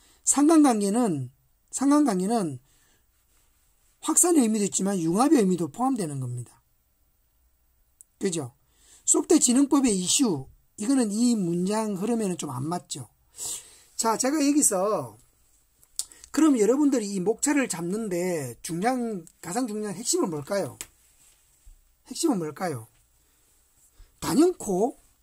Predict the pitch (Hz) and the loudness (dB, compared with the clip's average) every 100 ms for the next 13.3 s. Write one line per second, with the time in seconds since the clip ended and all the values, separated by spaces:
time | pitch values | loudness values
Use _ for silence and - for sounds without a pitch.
0 | _ - - 311 214 208 262 - _ _ | _ -6 -2 0 0 -2 -4 -10 _ _
1 | 277 285 202 156 113 - _ _ _ _ | 2 2 0 -6 -8 -16 _ _ _ _
2 | _ _ _ _ _ _ _ _ _ _ | _ _ _ _ _ _ _ _ _ _
3 | _ _ - - _ _ _ _ _ _ | _ _ -20 -20 _ _ _ _ _ _
4 | - _ - 240 285 _ _ _ - _ | -20 _ 2 2 2 _ _ _ -20 _
5 | _ _ _ _ - 277 - 349 - 220 | _ _ _ _ -2 -2 4 4 4 2
6 | 262 311 302 254 214 202 190 214 196 190 | 2 4 4 4 2 -2 -2 -2 -2 -2
7 | 208 175 147 123 127 _ _ _ _ _ | -4 -4 -6 -10 -16 _ _ _ _ _
8 | _ _ _ - 180 180 262 - 175 160 | _ _ _ -6 -4 0 2 0 -2 -6
9 | 147 208 165 139 - 139 139 120 _ _ | -4 -4 -4 -6 -12 -12 -12 -16 _ _
10 | _ _ _ - 190 285 _ _ _ _ | _ _ _ -14 -12 -12 _ _ _ _
11 | _ _ _ _ _ _ _ - 196 - | _ _ _ _ _ _ _ -4 0 2
12 | 339 330 - 233 190 180 180 185 185 220 | 4 4 2 0 -2 -4 -6 -4 -4 -4
13 | 165 139 131 | -6 -8 -12